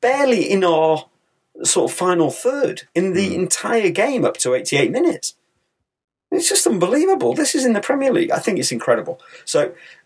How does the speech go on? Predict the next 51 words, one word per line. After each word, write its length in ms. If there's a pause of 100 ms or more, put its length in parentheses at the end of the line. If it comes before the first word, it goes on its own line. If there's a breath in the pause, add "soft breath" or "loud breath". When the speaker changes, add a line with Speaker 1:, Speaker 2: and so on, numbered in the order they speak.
Speaker 1:
um, 520 (920)
you 100
know, 140
and, 100
and 180
when 120
we 100
lose 260
the 100
ball, 360
we 100
just 200
get 120
it 140
back 240
immediately. 460
I 80
think 200
it's 200
just, 320 (260)
uh, 200
I 40
think 300
it's 480 (720)
pretty, 540
pretty 240
incredible 400
stuff. 300
So 260 (340 loud breath)
that, 240
uh, 220
and 180
I 60
thought 260
West 200
Brom 200
was 180
a, 120
a, 320
another 280
good 140
example 460
of 100
it 160
in 120
a, 140
in 140
a 100
potentially 600
tricky 320
game, 340